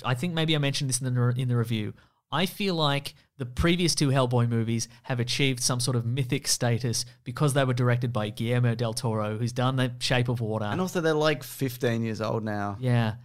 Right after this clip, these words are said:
Speaker 1: And I feel like people are like, "Well, this is no those two movies." And I'm like, These two, those two movies
Speaker 2: It's
Speaker 1: are a li-,
Speaker 2: c-, I think it's closer than you'd think.
Speaker 1: Yeah, these are a little bit Men in Black, the first two,
Speaker 2: Yes.
Speaker 1: in, in retrospect.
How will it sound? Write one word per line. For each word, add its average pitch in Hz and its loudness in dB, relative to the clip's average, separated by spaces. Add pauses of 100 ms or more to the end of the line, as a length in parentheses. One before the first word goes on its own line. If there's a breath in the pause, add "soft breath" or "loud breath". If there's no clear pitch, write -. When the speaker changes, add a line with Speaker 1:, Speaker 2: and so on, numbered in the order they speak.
(260 soft breath)
Speaker 1:
And 135 0
I 135 6
feel 170 2
like 131 4
people 131 2
are 131 0
like, 131 0
"Well, 180 0
this 208 0
is 156 0
no 135 4 (180)
those 127 0
two 123 0
movies." 107 -4 (420)
And 123 -2
I'm 123 2
like, 120 2
These 156 2
two, - 0 (160)
those 202 6
two 190 2
movies 147 2
Speaker 2:
It's 127 4
Speaker 1:
are 135 0
a 139 2
li-, 135 0
Speaker 2:
c-, 123 -6 (120)
I 208 6
think 247 0
it's - -2
closer 170 2
than 139 2
you'd 127 0
think. 120 -2
Speaker 1:
Yeah, 147 4
these 196 6
are 214 8
a 190 6
little 180 4
bit 151 2
Men 131 2
in 123 4
Black, 113 -2
the 131 -2
first 123 0
two, 107 0
Speaker 2:
Yes. 143 4
Speaker 1:
in, 165 6
in 165 2
retrospect. 139 2